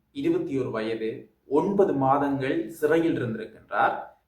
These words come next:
எந்த ஒரு குற்றமும் அவர் செய்யவில்லை. இவ்வாறு இருக்கின்ற போது, அவரினுடைய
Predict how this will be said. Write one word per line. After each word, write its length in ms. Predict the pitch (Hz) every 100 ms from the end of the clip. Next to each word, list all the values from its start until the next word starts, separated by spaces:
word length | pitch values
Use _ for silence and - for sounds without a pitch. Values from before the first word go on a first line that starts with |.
| _
எந்த 280 | - 170 277
ஒரு 260 | 269 220
குற்றமும் 640 | 202 180 - 220 151 208 214
அவர் 200 | - 139
செய்யவில்லை. 640 | 139 139 120 - 64 - - _ _ _ _ _ _ _ _
இவ்வாறு 420 | 185 277 285 277
இருக்கின்ற 360 | 233 233 202
போது, 640 | 170 120 101 - 190 233 - _
அவரினுடைய 1000 | - 156 269 285 277 254 214 233 240 208